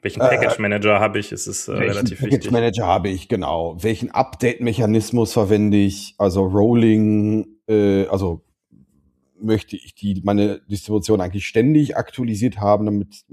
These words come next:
Speaker 2: damit die möglichst aktuell ist? Oder möchte ich die so aktualisieren wie macOS oder Windows,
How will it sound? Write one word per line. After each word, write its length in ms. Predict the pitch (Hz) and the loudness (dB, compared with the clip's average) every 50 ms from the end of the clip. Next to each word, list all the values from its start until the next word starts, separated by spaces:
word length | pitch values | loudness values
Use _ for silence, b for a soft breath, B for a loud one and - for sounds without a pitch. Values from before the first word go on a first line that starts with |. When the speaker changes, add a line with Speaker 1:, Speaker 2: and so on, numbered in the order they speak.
| 71 - _ | -20 -16 _
Speaker 2:
damit 180 | 98 101 98 _ | -10 -10 -8 _
die 40 | 101 | -4
möglichst 300 | 104 98 - 90 90 - | -4 -4 -6 -8 -10 -10
aktuell 420 | - - - - - - 107 117 | -12 -12 -12 -6 -2 0 0 2
ist? 480 | 101 107 113 107 101 104 - - - _ _ _ _ _ _ _ _ _ _ - | 2 2 2 2 2 0 -6 -12 -14 _ _ _ _ _ _ _ _ _ _ 0
Oder 500 | 123 113 110 104 107 98 101 98 98 98 | 2 4 4 6 6 6 6 6 4 4
möchte 280 | 95 95 95 95 - - | 4 2 0 0 -2 -6
ich 60 | 95 | -10
die 100 | - 98 | -10 -6
so 120 | 90 98 85 | -4 -4 -4
aktualisieren 580 | 90 - - 101 98 95 92 85 95 98 92 85 | -4 -4 -4 -4 -4 -2 -2 0 0 -2 0 0
wie 60 | 87 | -2
macOS 440 | 90 95 92 - 104 80 90 90 92 | -2 -2 0 0 0 0 0 -2 -4
oder 180 | 85 87 80 90 | -4 -2 0 2
Windows, 680 | 104 101 101 101 95 92 95 92 90 87 - - _ | 2 2 4 4 4 4 4 4 2 -2 -8 -14 _